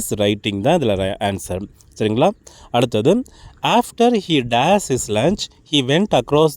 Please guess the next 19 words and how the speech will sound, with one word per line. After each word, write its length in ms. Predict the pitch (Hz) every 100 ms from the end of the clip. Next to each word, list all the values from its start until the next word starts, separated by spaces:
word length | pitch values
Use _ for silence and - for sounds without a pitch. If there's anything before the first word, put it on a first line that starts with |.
| 151
the 60 |
window." 500 | 135 113 110 113 120
அப்படின்னு 240 | 110 110 131
கொடுத்துருக்காங்க. 640 | 110 101 98 101 98 165 247 - -
இதுல 180 | 127 127 -
கீவேர்ட் 360 | 214 240 196 131
பாத்தீங்கன்னா, 520 | 113 120 190 - 127
after. 300 | - - 101 - - -
After 340 | 117 131 160 147
பார்த்தோன்னே 340 | - 135 135 160
நிறைய 260 | 143 131
பேர் 200 | 131 147 -
சொல்லியிருப்பீங்க, 460 | 123 123 120 123 233 - - -
பாஸ்ட் 360 | 151 170 - 160 135
பர்ஃபெக்ட் 420 | 131 135 123 110
டென்ஸ் 320 | 101 95 -
இது. 320 | 98 135 214 - - -
பாஸ்ட் 340 | - 196 233 - 151
பர்ஃபெக்ட்ல 640 | 151 156 143 131 143 196